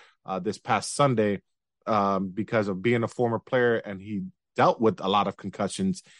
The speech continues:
He's telling these players right now, "Take care of yourself."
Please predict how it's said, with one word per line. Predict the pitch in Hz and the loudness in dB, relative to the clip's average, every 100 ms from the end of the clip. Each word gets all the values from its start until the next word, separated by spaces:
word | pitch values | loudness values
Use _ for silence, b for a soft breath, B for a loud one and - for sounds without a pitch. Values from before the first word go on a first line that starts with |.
| b | b
He's | - 120 113 | -2 0 2
telling | - 139 139 123 | 2 4 4 4
these | 120 113 | 2 0
players | - 135 131 117 - - | 0 4 4 2 -2 -4
right | 113 113 | -2 -2
now, | 123 120 104 98 _ _ _ _ _ _ _ _ _ _ _ _ | 0 2 2 0 _ _ _ _ _ _ _ _ _ _ _ _
"Take | - 160 | 2 2
care | - 165 | 4 4
of | 151 | 4
yourself." | 123 - 131 87 - - | 2 2 2 2 -2 -20